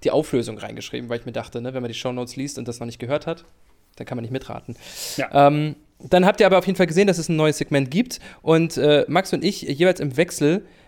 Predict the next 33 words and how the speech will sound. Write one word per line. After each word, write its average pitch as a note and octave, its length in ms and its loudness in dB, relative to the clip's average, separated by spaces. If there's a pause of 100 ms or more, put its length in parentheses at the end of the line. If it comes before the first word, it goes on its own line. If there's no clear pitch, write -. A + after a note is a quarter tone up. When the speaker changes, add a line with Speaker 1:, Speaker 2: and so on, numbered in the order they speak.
Speaker 1:
ähm, C#3+ 540 4 (240)
an D#3+ 160 2
diesem D3 200 -2
Sendeplatz D3 640 0
innerhalb C#3 360 2
<laughs> - 0 -
unserer C#3 320 2
Folge C#3 320 2
werden C#3+ 260 4 (160)
unterschiedliche C#3 520 -2
Sachen B2 260 -6
ja A#2+ 80 -4
einbauen. A#2+ 340 -6
Ne? F3 140 -4
Wir E3 60 0
hatten D#3+ 120 -6
ja D#3+ 80 -2
gesagt, D3 340 -2
mal C#3+ 140 0
ist A#2+ 160 -8
es - 80 -14
das A3+ 240 2
und - 80 -6
vielleicht - 160 -2
auch C3+ 80 -6
mal C3+ 100 -4
was B2 120 -6
anderes. D3+ 360 -4 (540)
Aber C#3 240 2
so C#3 380 2 (160)
immer C#3+ 200 -2
wiederkehrende C#3 460 -2
Sachen. B2+ 380 -6